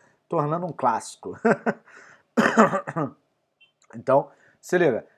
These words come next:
A jornada de mil quilômetros começa com o primeiro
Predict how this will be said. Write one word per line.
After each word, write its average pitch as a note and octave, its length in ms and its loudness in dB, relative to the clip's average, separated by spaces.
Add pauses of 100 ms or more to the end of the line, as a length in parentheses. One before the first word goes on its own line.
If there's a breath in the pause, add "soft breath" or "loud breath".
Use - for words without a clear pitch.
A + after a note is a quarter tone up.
A C#3 120 2
jornada D#3+ 420 0
de E3 80 -8
mil E3+ 200 -4
quilômetros D3+ 460 -4
começa C#3 520 -8
com C3+ 280 -6
o C#3+ 80 -6
primeiro C#3 720 -4